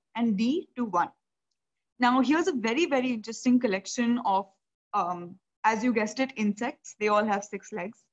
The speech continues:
or rather, uh, three pairs of two legs each. Um, and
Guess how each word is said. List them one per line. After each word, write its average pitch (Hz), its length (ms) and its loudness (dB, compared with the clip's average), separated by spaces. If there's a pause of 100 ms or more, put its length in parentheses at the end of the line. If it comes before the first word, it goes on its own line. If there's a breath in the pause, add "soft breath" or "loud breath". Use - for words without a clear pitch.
or 190 140 2
rather, 185 400 0 (180)
uh, 180 280 -2 (240)
three 254 440 0
pairs 196 260 0
of 190 140 -10
two 208 120 -10
legs 185 320 -2
each. - 340 -14 (460 loud breath)
Um, 226 480 2 (480)
and 240 480 4